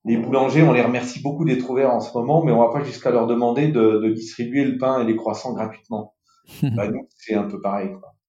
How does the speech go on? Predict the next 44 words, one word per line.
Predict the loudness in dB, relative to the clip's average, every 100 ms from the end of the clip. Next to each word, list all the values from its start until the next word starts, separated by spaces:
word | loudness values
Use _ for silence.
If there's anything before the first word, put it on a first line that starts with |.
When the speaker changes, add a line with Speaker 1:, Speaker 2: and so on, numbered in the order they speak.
| _
Speaker 1:
Voilà. | -6 -4 0
Speaker 2:
D'accord. | 2 2 -2
Speaker 1:
Je, | -4 _ _ -2
juste | 4
un | 8
mot | 8
là-dessus, | 8 8 8
parce | 6
que | 6
c'est | 2 4
vrai | 4 4 4
qu'on | 2 2
a | 0
eu, | 2 4
euh, | 6 4 2 0 -6 -6
on | -2
a | 2
eu | 4
des | 4
demandes, | 4 4 2 2
donc, | -2 -4
euh, | -6 -6 -10 -12
donc | -12 0
voilà. | 0 0 -8 -4
Speaker 2:
Non, | 2 6
non, | 6
mais | 4 2 -2 _ _ _
Speaker 1:
Voilà. | -14 -10
Speaker 2:
c'est, | 0 0
c'était | 2 2 4
l'occasion | 6 4 2
ou | 2
jamais, | 4 4
parce | 0 0
qu'effectivement, | 0 0 -2 0 0
ça, | 0 0 0 0 -2 -4
on, | -4 -4
on, | -2 -2 2
on | 2
le | 4
voit, | 2 2 4 2 0
euh, | -2
sur, | -6 -6 -4
euh, | -4